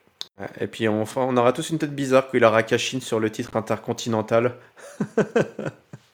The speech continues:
Euh, soit sur Gunther, soit sur Sami Zayn, ça nous fera bizarre.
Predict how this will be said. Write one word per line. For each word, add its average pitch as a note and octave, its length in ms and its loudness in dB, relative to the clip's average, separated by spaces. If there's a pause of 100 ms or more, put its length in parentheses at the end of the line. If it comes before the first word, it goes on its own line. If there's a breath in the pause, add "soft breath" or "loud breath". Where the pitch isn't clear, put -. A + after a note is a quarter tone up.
(800 loud breath)
Euh, D#3 540 -2
soit E3+ 180 2
sur E3 240 -2
Gunther, D3+ 320 2
soit D3 160 0
sur C#3 220 -6
Sami C3+ 300 -2
Zayn, C#3 220 -2
ça C3 120 -10
nous C3 100 -8
fera C3+ 200 -8
bizarre. G#2+ 360 -2